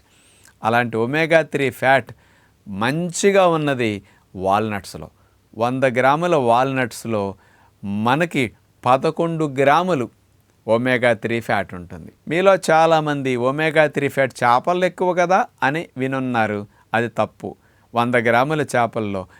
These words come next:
రెండు వందల, మూడు వందల మిల్లీగ్రాముల ఒమేగా త్రీ ఫ్యాట్ మాత్రమే ఉంటుంది. అదే వంద గ్రాముల వాల్‌నట్స్‌లో పదకొండు గ్రాములు ఒమేగా త్రీ ఫ్యాట్ ఉంటుంది. ఎన్ని రెట్లు ఎక్కువ చూసుకోండి. అలాంటి వాల్‌నట్స్ తింటే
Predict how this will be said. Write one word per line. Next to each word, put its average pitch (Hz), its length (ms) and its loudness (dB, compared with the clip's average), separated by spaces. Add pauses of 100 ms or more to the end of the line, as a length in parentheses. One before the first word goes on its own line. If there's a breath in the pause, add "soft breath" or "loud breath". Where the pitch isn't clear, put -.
(240 soft breath)
రెండు 135 260 -2
వందల, 151 260 0
మూడు 131 240 0
వందల 120 240 -2
మిల్లీగ్రాముల 123 840 -2
ఒమేగా 110 440 -2
త్రీ 104 200 -8
ఫ్యాట్ 101 340 -6
మాత్రమే 101 500 -6
ఉంటుంది. 92 440 -10 (160)
అదే 104 220 0
వంద 110 300 0
గ్రాముల 107 440 0
వాల్‌నట్స్‌లో 113 720 -2 (320 soft breath)
పదకొండు 120 580 0
గ్రాములు 127 540 2
ఒమేగా 110 480 -2
త్రీ 101 240 -10
ఫ్యాట్ 92 380 -10
ఉంటుంది. 85 340 -16
ఎన్ని 110 640 -6
రెట్లు 127 320 -2
ఎక్కువ 139 320 -2
చూసుకోండి. 139 640 -8 (200)
అలాంటి 98 520 -4
వాల్‌నట్స్ 123 540 0
తింటే 120 400 0